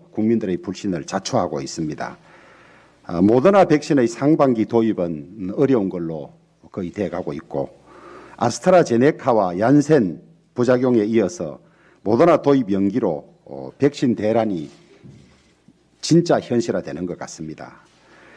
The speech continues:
코로나 일구 백신과 관련한 국민적 불신과 불안을 유발시킨 사람은 투명성과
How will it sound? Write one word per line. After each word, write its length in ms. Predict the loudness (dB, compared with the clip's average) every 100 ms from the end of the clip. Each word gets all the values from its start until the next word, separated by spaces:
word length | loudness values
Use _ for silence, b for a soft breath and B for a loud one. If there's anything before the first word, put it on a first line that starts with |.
| b b
코로나 380 | 2 6 8
일구 380 | 8 6 4 4
백신과 500 | 4 0 2 2 4
관련한 560 | 2 2 2 0 0 -2
국민적 540 | 4 4 6 2 -2
불신과 720 | 0 0 2 2 4 2 0 -10 b b b b
불안을 520 | 0 4 6 4 2
유발시킨 600 | 2 2 2 0 -8 -6
사람은 680 | -4 -2 -2 0 0 0 -2 -12 b b b -10
투명성과 1080 | 0 4 6 6 6 4 4 4 2 -2